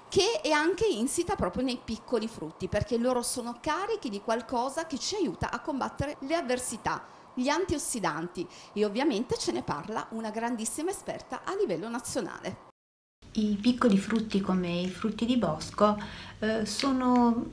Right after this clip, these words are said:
Speaker 2: è un, rappresenta un tipo di frutta che è ricco veramente di tantissime qualità dal punto di vista nutrizionale. Oltre ad avere pochissime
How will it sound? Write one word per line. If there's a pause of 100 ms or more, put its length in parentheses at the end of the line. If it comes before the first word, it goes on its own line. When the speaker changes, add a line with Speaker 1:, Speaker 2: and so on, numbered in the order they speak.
Speaker 2:
è
un,
rappresenta
un
tipo
di
frutta
che
è
ricco
veramente
di
tantissime
qualità
dal
punto
di
vista
nutrizionale.
Oltre
ad
avere
pochissime